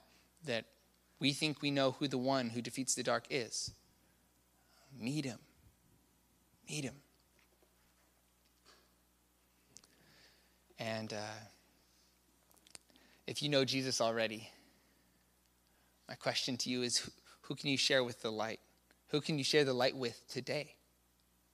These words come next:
How about tomorrow? How about the next day? If you really are full of the light, then, then where you step now becomes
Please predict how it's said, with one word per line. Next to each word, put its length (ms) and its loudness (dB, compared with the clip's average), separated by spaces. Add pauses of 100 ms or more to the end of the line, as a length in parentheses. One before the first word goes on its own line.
(1160)
How 160 -2
about 260 2
tomorrow? 440 0
How 180 0
about 260 0
the 60 -2
next 340 -4
day? 320 -4 (720)
If 160 0
you 140 6
really 260 10
are 200 12
full 260 6
of 100 6
the 80 4
light, 300 8
then, 220 4 (240)
then 220 6
where 180 10
you 240 6
step 540 6
now 260 6
becomes 840 0